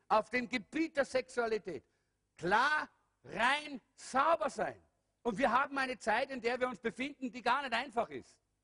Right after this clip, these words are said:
Denn wir wissen, die Übererotisierung von Plakat und Werbung, von Zahnpasta-Werbung bis zu Schuss-, Schnürsenkel-Werbung, alles ist mit Nacktheit,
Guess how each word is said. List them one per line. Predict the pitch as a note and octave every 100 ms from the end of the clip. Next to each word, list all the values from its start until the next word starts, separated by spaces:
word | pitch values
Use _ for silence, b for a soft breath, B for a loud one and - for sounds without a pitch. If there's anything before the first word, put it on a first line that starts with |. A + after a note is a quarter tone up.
| _ _ _ _ _ -
Denn | G#3+
wir | A#3
wissen, | C#4 G#3+ - A#3+
die | F#3 A#3
Übererotisierung | D4 C4+ A#3 - - A3+ A#3 A#3+ B3 - A#3+ B3+ C4
von | - A#3+ A#3
Plakat | A#3 A3+ G3+ G#3+ C4 B3+
und | G#3 E3+
Werbung, | A3+ C#4 C4 B3+ - b b
von | A#3 G#3+
Zahnpasta-Werbung | G#3 A#3 C#4 B3+ - A#3+ G#3+ A#3+ A#3+ A3
bis | A#3+ G3+
zu | - A3
Schuss-, | A#3 C#4 A3+ F#3+
Schnürsenkel-Werbung, | F3 A3+ D4 A#3+ C4 - A#3+ - - G#3+ A#3+ B3+
alles | - F4+ F#4+ C#4+ B3+
ist | G3
mit | A3 G3
Nacktheit, | A3+ - - G#3+